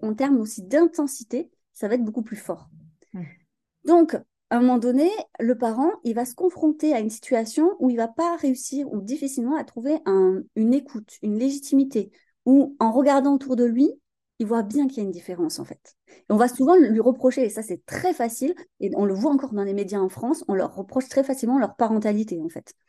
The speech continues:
Speaker 1: Genre, soi-disant, ils sont trop laxistes. Voilà. Alors, je dis pas que c'est pas possible, effectivement, le laxisme comme l'autoritarisme, c-, voilà, ce sont des extrêmes dans la parentalité,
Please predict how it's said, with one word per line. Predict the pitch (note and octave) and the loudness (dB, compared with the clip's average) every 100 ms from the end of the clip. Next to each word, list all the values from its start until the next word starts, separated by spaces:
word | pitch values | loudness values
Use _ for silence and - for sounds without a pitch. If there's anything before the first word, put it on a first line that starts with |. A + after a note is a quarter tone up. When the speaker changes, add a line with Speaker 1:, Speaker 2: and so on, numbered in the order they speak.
| _ _ _ | _ _ _
Speaker 1:
Genre, | - F#3+ A3+ G#3+ _ | -8 -2 -2 -2 _
soi-disant, | C4 A3+ A3 C#4 | 2 4 2 2
ils | |
sont | C4+ | 2
trop | G#3 A#3 | -2 -2
laxistes. | G#3 G#3 - - - _ | -2 -2 -12 -18 -20 _
Voilà. | F3 E3 _ - - | -10 -10 _ -20 -4
Alors, | F#3 G3+ | 0 2
je | A#3+ | 2
dis | C4+ C4+ | 2 2
pas | E4 | 2
que | E4+ C4 - _ - - | 2 0 0 _ -10 -8
c'est | - A3 | -6 0
pas | A#3+ | 0
possible, | A#3 A#3 A#3 D#4 G3+ | 0 -6 -2 0 0
effectivement, | G#3 G3+ A3+ C4 C#4+ - _ _ - | -6 -6 0 0 0 -6 _ _ 0
le | G#3 | 2
laxisme | G#3 G#3 B3 B3+ F#3 - _ - | 2 -2 -6 -4 -6 -8 _ 2
comme | B3 A#3 | 4 4
l'autoritarisme, | G#3+ G3+ G3+ F#3+ F#3+ G#3+ F#3+ - _ _ _ _ | 2 -2 -4 -4 -6 -4 -4 -4 _ _ _ _
c-, | - - - | -12 -10 -6
voilà, | F3 E3+ - | -2 0 -2
ce | - | -4
sont | A#3 | 0
des | G#3+ F#3 | 2 2
extrêmes | F#3+ - G#3 | -2 -2 0
dans | F#3 | 0
la | |
parentalité, | F#3 F3+ F#3 F3+ F3+ C#4 | -2 -4 -4 -4 -4 -4